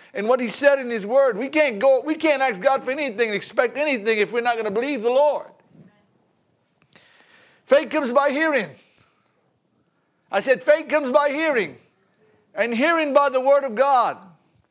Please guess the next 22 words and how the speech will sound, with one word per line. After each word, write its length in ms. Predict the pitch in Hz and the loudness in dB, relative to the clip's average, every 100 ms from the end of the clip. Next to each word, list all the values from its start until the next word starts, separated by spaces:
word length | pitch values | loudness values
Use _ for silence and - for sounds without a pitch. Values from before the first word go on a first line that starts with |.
| _ _ _ _ _ _ _ _ _ _ _ _ _ _ | _ _ _ _ _ _ _ _ _ _ _ _ _ _
In 180 | - 190 | -8 -6
James 400 | 151 262 294 226 | 0 0 0 -4
it 100 | 226 | -6
says, 540 | - 254 247 175 - _ _ _ | 0 0 0 -6 -16 _ _ _
"A 100 | 185 | -4
double-minded 680 | 185 285 294 269 294 294 277 | 2 2 2 0 0 0 -2
man 260 | 269 285 | 0 0
is 80 | 226 | 0
unstable 520 | 262 - 294 294 277 262 | -4 0 2 2 2 0
in 100 | 254 | 2
all 200 | 294 294 | 2 0
his 140 | 254 | 0
ways." 300 | 285 262 196 | 2 2 2
Don't 280 | 175 277 247 | 0 0 -2
think 180 | 285 233 | -4 -2
he's 160 | 254 | -4
gonna 200 | 214 254 | -2 -2
receive 340 | 254 226 262 247 | -2 -2 -2 -2
anything 460 | 294 285 226 269 | 0 -4 -2 -2
of 100 | 247 | 0
the 80 | 233 | 2
Lord. 380 | 262 269 220 | 2 2 0